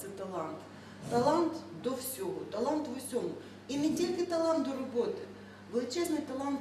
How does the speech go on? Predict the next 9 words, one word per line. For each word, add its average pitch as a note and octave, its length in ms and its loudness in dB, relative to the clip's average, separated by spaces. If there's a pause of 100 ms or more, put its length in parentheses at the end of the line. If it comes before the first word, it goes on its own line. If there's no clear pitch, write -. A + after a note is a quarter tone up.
любові, A3+ 520 -2 (720)
любові A#3+ 320 0 (140)
до F#3 60 -6
своїх G3+ 320 -6
батьків. F#3 540 -6 (720)
Це D4 220 2 (360)
син, F4 360 6 (400)
який B3+ 440 -2 (240)
приклад D#4 640 4